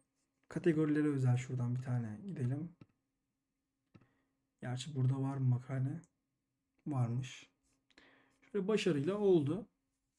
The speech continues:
Ee, benim yayınımı bitirirken yani yayının alma işlemi sonlandırırken şu yine bizim E N V'mizdeki alanları güncellememiz lazım. Bunu söylemiştik biliyorsunuz. Yazılım eğitim site,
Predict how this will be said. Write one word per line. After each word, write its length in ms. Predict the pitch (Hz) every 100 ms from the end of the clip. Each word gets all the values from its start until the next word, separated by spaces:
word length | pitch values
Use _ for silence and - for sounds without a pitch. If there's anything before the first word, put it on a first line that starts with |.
| _ _ _ 156
Ee, 360 | 143 143 143
benim 200 | 180 220
yayınımı 480 | 208 208 214 220 220
bitirirken 460 | 202 - 214 208 139
yani 240 | 135 139
yayının 440 | 160 170 180 180 - _
alma 240 | 156 165
işlemi 220 | 175 165 160
sonlandırırken 480 | 170 170 214 214
şu 380 | 135 180 175 175 - _
yine 320 | 165 170 170 160
bizim 180 | 165
E 160 | 156 156
N 140 | 160
V'mizdeki 640 | 160 165 160 151 139 226 - _ _ _ _
alanları 400 | 160 165 147 202
güncellememiz 640 | 208 175 175 170 175 165
lazım. 360 | 151 127 131 185
Bunu 100 | 160
söylemiştik 540 | - 151 151 - -
biliyorsunuz. 540 | 131 127 127 165 - - - _ _ _ _ _ _ _ _
Yazılım 340 | 190 185 175 180
eğitim 280 | 170 170 165
site, 340 | 180 185